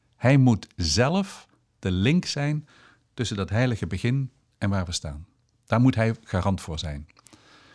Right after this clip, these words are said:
Dat is de taak van de bisschop. En dat is dus niet zozeer een kwestie van het juiste knopje weten en maar even duwen, want je hebt het gezag.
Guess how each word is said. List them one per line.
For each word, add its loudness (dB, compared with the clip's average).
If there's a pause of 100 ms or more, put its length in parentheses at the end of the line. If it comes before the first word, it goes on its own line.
(160)
Dat 4
is 2
de 0
taak -2
van -4
de -4
bisschop. -10
En 2
dat 4
is 2
dus 2
niet 4
zozeer 2
een 2
kwestie 0
van 2
het 0
juiste 0
knopje 0
weten -4
en 2
maar 2
even 0
duwen, 2
want -4
je -6
hebt -4
het -12
gezag. -8